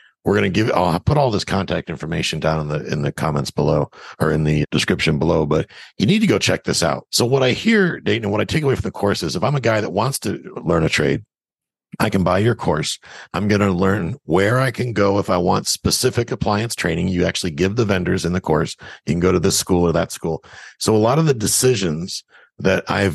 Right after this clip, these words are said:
was out looking for information to help my friend with, those decisions, you've already made them because you've already been doing this seventeen years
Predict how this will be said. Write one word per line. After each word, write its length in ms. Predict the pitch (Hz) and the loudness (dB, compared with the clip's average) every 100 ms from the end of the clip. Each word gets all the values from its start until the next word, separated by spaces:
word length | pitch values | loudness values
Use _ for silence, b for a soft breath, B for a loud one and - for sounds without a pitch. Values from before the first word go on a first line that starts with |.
| - | -2
was 260 | 90 92 | 0 2
out 220 | 92 82 87 | 2 0 0
looking 360 | 101 101 104 | 0 0 -2
for 200 | 87 92 | 0 0
information 600 | 92 90 90 95 92 87 | -2 -2 -2 -2 -2 -4
to 100 | 76 | -4
help 240 | 67 90 - - | -2 -2 -4 -8
my 160 | 78 | -6
friend 320 | - 156 165 | -2 -2 0
with, 260 | 69 76 - _ b b b - | -2 -4 -6 _ b b b 0
those 200 | 175 175 | 0 2
decisions, 480 | 139 151 131 117 110 | 2 2 2 2 2
you've 100 | 104 | 2
already 220 | 101 92 | 2 2
made 240 | 90 87 | 0 0
them 160 | 73 76 | -2 -4
because 400 | 85 - 82 - | -4 -2 -2 0
you've 160 | 90 | 2
already 160 | 92 85 | 4 2
been 160 | 85 82 | 0 2
doing 180 | 123 | 2
this 140 | 98 - | 2 0
seventeen 420 | 80 76 73 71 | -2 -4 -6 -6
years 300 | 69 85 - | -4 -4 -6